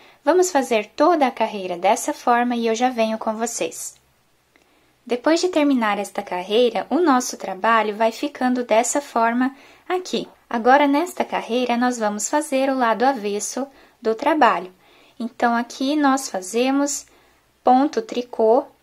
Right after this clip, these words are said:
em todos os pontos que nós temos na agulha. Sempre o lado avesso do trabalho vai ser feito em ponto tricô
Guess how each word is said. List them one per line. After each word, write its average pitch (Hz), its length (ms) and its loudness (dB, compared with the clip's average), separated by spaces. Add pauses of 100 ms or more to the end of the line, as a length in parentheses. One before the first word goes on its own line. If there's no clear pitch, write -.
(500)
em 226 120 -2
todos 302 560 4
os 269 160 -4
pontos 226 520 2
que - 120 -10
nós 220 240 -4
temos 208 460 -6
na 214 160 -4
agulha. 190 460 -6 (640)
Sempre 339 520 0
o 311 40 2
lado 220 260 2
avesso 208 500 0
do 180 140 -8
trabalho 220 580 -2
vai 233 140 -2
ser 269 220 -4
feito 220 600 -4
em 233 160 -4
ponto 214 440 -2
tricô 247 580 0